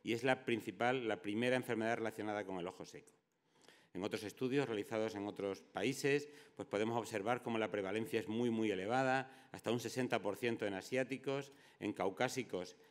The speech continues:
es menor, en torno a un veinte por ciento, aumenta con la edad y en algunas patologías concomitantes como la rosácea ocular, pues el noventa por ciento de los pacientes tienen signos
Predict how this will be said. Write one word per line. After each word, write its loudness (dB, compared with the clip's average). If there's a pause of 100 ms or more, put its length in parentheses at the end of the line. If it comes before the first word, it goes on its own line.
es -16
menor, 2
en 2
torno 0
a 0
un -2
veinte 0
por -6
ciento, -4 (260)
aumenta 2
con 0
la -2
edad 0 (560)
y 2
en 4
algunas -2
patologías -2
concomitantes -2
como -4
la 0
rosácea -4
ocular, 0 (300)
pues 0
el 0
noventa 4
por -2
ciento -2
de 0
los -4
pacientes -6
tienen -2
signos -6